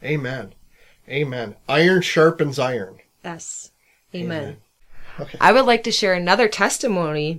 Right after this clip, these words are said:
Speaker 2: before we go, if you don't mind.
Speaker 1: I don't mind at all. That's fantastic.
Speaker 2: Um, well, a couple Wednesdays ago, well, let's rewind here.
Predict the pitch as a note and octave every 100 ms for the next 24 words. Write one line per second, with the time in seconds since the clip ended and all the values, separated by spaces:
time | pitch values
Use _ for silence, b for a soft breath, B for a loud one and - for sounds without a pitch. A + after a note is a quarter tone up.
0 | - - - F3 E3+ E3 G3 F#3 F#3 E3
1 | D#3 C3+ C#3 E3+ - - G#3 C#4 C#3+ C#3
2 | D3+ D#3 A3 C#3 C3 D#3 - C3+ C3+ D#3
3 | D3+ - D#3 - b b - F3+ F3 E3
4 | D#3+ - _ _ - F#3 E3+ - G#3+ G3+
5 | F#3 G3 G#3 F#3 D#3+ E3 F#3+ D#3+ F#3 -
6 | _ _ _ _ _ _ _ _ - -
7 | - F3+ D#3+ F3 F3 - - - - _
8 | _ _ - A3 B3 A#3 E3 D#3+ D#3+ E3+
9 | E3+